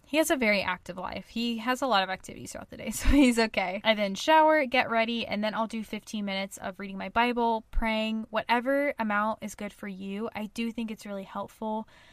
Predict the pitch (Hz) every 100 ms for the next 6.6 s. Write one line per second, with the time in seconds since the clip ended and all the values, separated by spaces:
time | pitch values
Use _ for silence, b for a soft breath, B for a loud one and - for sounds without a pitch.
0 | B B 220 214 220 214 208 - 202 196
1 | 196 285 277 269 269 233 254 247 247 247
2 | 240 208 196 196 202 202 196 196 196 233
3 | 233 233 233 233 226 - _ 220 226 240
4 | 233 233 220 - 202 202 196 - 202 202
5 | - 202 196 - 202 196 196 - 196 190
6 | 196 240 - 277 262 262